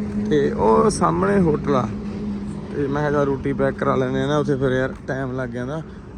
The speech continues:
ਨਾਰ ਆਪਾਂ ਦੇਖੋ ਪਾ ਲਿਆ ਏ। ਅੱਗੇ ਆਪਾਂ ਟਮਾਟਰ ਪਾਉਣਾ ਹੁਣ। ਐਂ ਚੱਲ ਆਰਾਮ ਨਾਲ ਉੱਥੇ ਹੁਣ, ਕਿਉਂਕਿ ਸਾਰੀ ਰਾਤ ਲਾਉਂਦੇ ਆ ਯਾਰ ਗੱਡੀ ਭਰਨ ਨੂੰ।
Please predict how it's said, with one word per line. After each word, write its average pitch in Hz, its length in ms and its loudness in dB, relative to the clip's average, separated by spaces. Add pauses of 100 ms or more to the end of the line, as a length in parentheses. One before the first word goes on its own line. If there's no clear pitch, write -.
(160)
ਨਾਰ 139 420 -2
ਆਪਾਂ 143 240 -8
ਦੇਖੋ 139 320 -10
ਪਾ 131 180 -6
ਲਿਆ 156 200 -8
ਏ। 156 80 -8 (1160)
ਅੱਗੇ 127 180 -2
ਆਪਾਂ 131 180 2
ਟਮਾਟਰ 127 400 0
ਪਾਉਣਾ 123 260 -2
ਹੁਣ। 131 200 0
ਐਂ - 1400 -4
ਚੱਲ 131 260 0
ਆਰਾਮ 127 200 2
ਨਾਲ 131 140 2
ਉੱਥੇ 131 280 2
ਹੁਣ, 135 200 4
ਕਿਉਂਕਿ 151 380 4
ਸਾਰੀ 151 280 6
ਰਾਤ 165 160 6
ਲਾਉਂਦੇ 139 280 2
ਆ 139 40 4
ਯਾਰ 143 160 4
ਗੱਡੀ 139 240 2
ਭਰਨ 139 300 2
ਨੂੰ। 156 200 -2